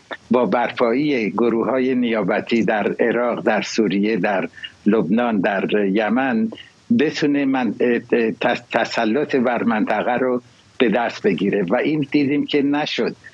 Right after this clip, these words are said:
و ایالات متحده بسیار سنجیده عمل می‌کنه، به خاطر اینکه در حال حاضر، در حالی که هدف حکومت ایران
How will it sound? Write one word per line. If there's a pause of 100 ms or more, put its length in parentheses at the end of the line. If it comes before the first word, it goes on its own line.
(300)
و
ایالات
متحده
بسیار
سنجیده (380)
عمل
می‌کنه،
به
خاطر
اینکه
در
حال
حاضر، (520)
در
حالی
که
هدف
حکومت
ایران